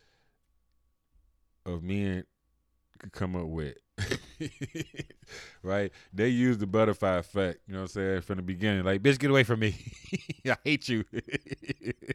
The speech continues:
Uh, I love that movie, Ashton Kutcher, uh, Butterfly Effect. Like, excuse me. But, right, you know, it's like he tried, he,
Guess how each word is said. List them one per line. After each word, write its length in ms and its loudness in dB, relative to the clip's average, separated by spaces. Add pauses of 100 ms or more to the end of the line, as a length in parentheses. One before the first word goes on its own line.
(1500)
Uh, 340 2 (260)
I 100 2
love 280 10
that 160 8
movie, 400 6 (460)
Ashton 360 2
Kutcher, 520 0 (300)
uh, 440 0
Butterfly 540 0
Effect. 460 0 (640)
Like, 320 -4 (180)
excuse 320 -6
me. 220 -6 (1300)
But, 320 -8
right, 380 -2 (100)
you 120 -8
know, 360 -6 (120)
it's 120 -14
like 120 -8
he 100 -8
tried, 560 -4
he, 180 -16